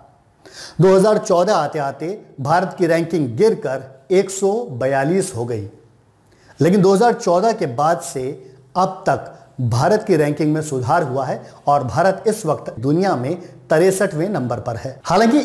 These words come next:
ease of doing business को लेकर भारत में अभी भी काफी कुछ किया जाना बाकी है। मसलन बिजनेस शुरू करने में आसानी होना, बिजनेस फेल हो जाने पर बिजनेस को समाप्त करने में आसानी होना,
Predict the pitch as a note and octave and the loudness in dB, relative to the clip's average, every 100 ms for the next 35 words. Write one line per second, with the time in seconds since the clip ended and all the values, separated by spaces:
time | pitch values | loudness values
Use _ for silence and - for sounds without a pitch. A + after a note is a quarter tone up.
0 | A3 A3+ A3+ E3 F#3+ G#3 D#3 D#3 G3 D3 | 4 4 2 2 0 0 -4 -4 -6 -4
1 | C3+ C#3 F3+ B2 C#3+ E3+ D#3+ E3+ F3+ D3+ | -4 0 -2 0 -2 -4 -2 -4 0 0
2 | G3 D3 E3 F#3 D3 C3+ F3 E3 - D#3 | 2 0 -2 -2 -2 -2 -4 -4 -4 0
3 | D3 B2+ B2+ D3+ C3 B2+ B2+ B2 A#2 - | 2 0 -2 -2 0 -2 -2 -4 -4 -10
4 | - - - D3 F#3 F3+ D3 A#2 A2 - | -20 -14 0 2 2 2 0 -2 -8 -16
5 | - - C#3+ F#3 F#3 A3+ - - F3+ A3+ | -16 -2 2 4 2 0 -4 -4 2 2
6 | A3+ F3+ D3+ D#3 D3+ D#3 C3+ B2+ C3+ E3+ | 4 2 2 2 0 -2 -6 -4 -2 -2
7 | D#3 D#3+ F3 D#3 - - - - - F3 | -2 -2 -6 -10 -18 -20 -20 -8 2 4
8 | E3+ G#3+ - E3+ G3+ G#3 D3+ D3 D#3+ D#3+ | 4 2 0 2 4 4 0 -2 -2 -4
9 | D#3+ D3+ - - - C3 F3 G#3+ A3+ - | -4 -6 -6 -16 -6 0 2 2 0 0
10 | A3+ A3+ - D3 G#3 - A3 F#3 D3+ D3 | 0 0 -2 0 0 0 -2 0 0 0
11 | C3+ B2 C3 C3+ C3+ E3 F3 | -4 -6 -4 -2 0 2 0